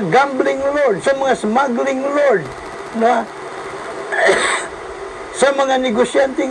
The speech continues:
insect, no, at ang kapalit, proteksyon. Ha? Proteksyon, the mantle of protection.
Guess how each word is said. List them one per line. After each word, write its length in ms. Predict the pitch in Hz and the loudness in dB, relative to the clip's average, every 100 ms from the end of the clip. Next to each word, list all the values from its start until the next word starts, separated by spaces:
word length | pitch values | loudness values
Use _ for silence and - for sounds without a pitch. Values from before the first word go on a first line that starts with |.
| 254 | -2
insect, 320 | 247 - 311 - - - - - 202 | -2 0 0 -2 -8 -12 -12 -6 0
no, 80 | 220 | 4
at 320 | 226 214 240 | 4 4 4
ang 160 | 262 254 | 2 2
kapalit, 480 | 262 262 277 294 247 - | 2 2 2 2 0 -2
proteksyon. 880 | 180 170 156 135 - 190 180 220 202 120 - - - - - | 0 2 0 -2 2 4 6 4 -2 -4 -8 -12 -12 -10 -6
Ha? 160 | 165 240 254 - - - - - - | -2 0 -2 -8 -10 -10 -8 -6 2
Proteksyon, 800 | 240 220 226 190 - 226 196 151 | 4 6 4 2 2 2 4 2
the 80 | 175 | 2
mantle 720 | 160 196 196 185 190 175 175 | 2 2 2 0 2 4 4
of 80 | 156 - | 2 -2
protection. 640 | 156 - 139 - 202 185 | -2 0 -2 0 2 2